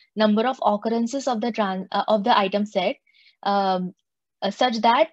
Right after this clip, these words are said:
the support for which is greater than the minimum support. After that, we have the candidates and set generation job, and in this job we use the,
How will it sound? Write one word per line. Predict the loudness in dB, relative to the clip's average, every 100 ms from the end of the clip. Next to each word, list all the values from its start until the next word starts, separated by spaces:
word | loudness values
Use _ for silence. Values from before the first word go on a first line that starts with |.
| -2
the | 0
support | 0 2 0 2
for | 0 2
which | -2 -2
is | -4
greater | 0 0 0 0
than | 0 0
the | -2
minimum | -4 -4 -2
support. | -2 0 -4 -8 -12 _ _ _ _ _ 0
After | 0 -2 0
that, | 2 2 0 _ _ _ _ -6
we | -2 0 -2
have | 0 0 2
the | 0
candidates | 2 0 0 0 0 0
and | -2 -2 -8 -20 _
set | 0 0
generation | 2 -2 -2 -4 -2 -4
job, | 0 2 2 0 _ _ -2
and | 2 2 0 -2
in | -2 0
this | 0 -2
job | 0 2 2 0
we | -4
use | -2 -2 -4 -2
the, | 2 2